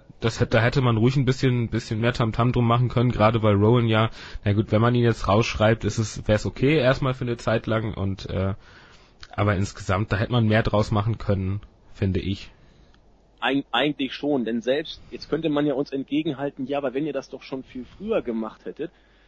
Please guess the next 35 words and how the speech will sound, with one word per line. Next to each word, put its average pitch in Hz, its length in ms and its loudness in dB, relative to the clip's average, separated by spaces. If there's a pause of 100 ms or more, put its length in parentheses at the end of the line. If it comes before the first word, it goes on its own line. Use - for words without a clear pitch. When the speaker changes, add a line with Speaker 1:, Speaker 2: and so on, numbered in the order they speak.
(160)
Speaker 2:
dann 123 200 -6
wäre 143 140 0
Rowan 160 360 0
ja 147 180 -4
eigentlich 156 640 -8 (220)
völlig 165 280 -6
bedeutungslos 156 680 -4
gewesen. 95 440 -12 (100)
Ja, 131 200 -4
richtig, - 600 -10
aber 110 220 -4
war 127 140 0
es - 100 -16
denn 120 160 -4
jetzt - 240 -10
viel - 220 -18
anders? - 420 -14
Guckt - 200 -10
euch 151 160 -10
mal 143 380 -4 (100)
Rowans 143 680 0
Singles 143 560 -4
Run 110 240 -4
an. - 260 -4 (400)
Ich - 140 -20
weiß 170 220 2
nicht, 175 180 0
wie 170 100 -6
viele 160 160 0
Matches - 280 -2
er 139 80 -2
überhaupt 156 420 -2
gewonnen 104 400 -4
hat, 165 140 -6 (120)
seit, 127 280 -2